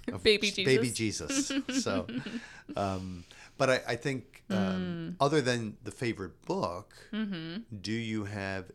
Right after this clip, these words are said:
Speaker 2: a favorite passage?
Speaker 1: Oh, okay.
Speaker 2: Or a, uh, just a
Speaker 1: I thought you were gonna go with favorite character, person.
Speaker 2: Oh, that's a good, that's another good question.
Speaker 1: Um,
Speaker 2: But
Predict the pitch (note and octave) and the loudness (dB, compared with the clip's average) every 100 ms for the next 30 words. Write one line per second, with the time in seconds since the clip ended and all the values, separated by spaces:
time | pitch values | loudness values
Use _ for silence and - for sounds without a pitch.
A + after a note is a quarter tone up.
0 | G2+ G2 F2+ F2+ F2 D#2+ - - - - | -8 -6 -6 -8 -10 -12 -20 -20 -20 -20
1 | - A2+ G2+ F2+ F#2 - - - G#2 G2 | -10 -4 -4 -4 -8 -8 -14 -8 -6 -4
2 | - - F#2+ - - - F#3 E3+ - E3+ | -6 -8 -14 -16 -18 -6 0 2 2 2
3 | A2 G#2 F#2+ G2+ G2+ F#2 F#2+ - F#2 F2+ | 2 2 0 -4 -4 -4 -8 -12 -10 -8
4 | E2+ E2+ E2+ - G#2 - F#2 E2 G3 G#3 | -6 -10 -12 -8 -6 -6 -8 -2 0 2
5 | G3 F3+ F3 E3+ E3+ - E3+ E3+ E3+ - | 0 0 -2 -2 -4 -4 -4 -2 -4 -6
6 | - - E3 F3 - - A3 A3+ - - | -12 -8 -6 -6 -10 -10 -8 -10 -14 -10
7 | G3+ - A3+ A3+ - A#2 C#3 - G#2 G#2 | -10 -10 -12 -12 -10 -4 -4 -4 -8 -10
8 | G2+ A2+ - F#2+ A#2 F3 - - - - | -6 -6 -6 -6 -6 -8 -12 -18 -16 -16
9 | - - - - - - - - F#3 F3 | -18 -20 -20 -20 -20 -20 -20 -6 -4 -2
10 | E3+ E3+ - - - - - - - - | -6 -10 -14 -20 -20 -20 -20 -20 -20 -20
11 | _ - G2+ F2 | _ -2 -2 -2